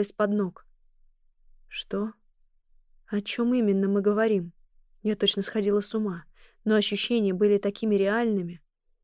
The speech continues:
и я хотела снова почувствовать ту эйфорию. К тому же мне стало казаться,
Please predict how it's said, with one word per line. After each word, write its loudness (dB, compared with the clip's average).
и -2
я 2
хотела 0
снова 0
почувствовать -4
ту 0
эйфорию. -2
К -20
тому 2
же 2
мне 2
стало 0
казаться, -4